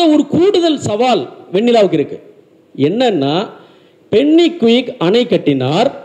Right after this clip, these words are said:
ஆகவே மக்களால் நினைவுபடுத்தப்படுகிறார், வருஷா வருஷம் பொங்கல் வச்சு கொண்டாடுறாங்க.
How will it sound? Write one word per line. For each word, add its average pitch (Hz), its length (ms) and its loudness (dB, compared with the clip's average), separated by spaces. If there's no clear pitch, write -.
ஆகவே 277 540 2
மக்களால் 247 600 0
நினைவுபடுத்தப்படுகிறார், 202 1080 0
வருஷா 277 420 0
வருஷம் 220 340 0
பொங்கல் 254 400 0
வச்சு 247 140 -2
கொண்டாடுறாங்க. 175 960 0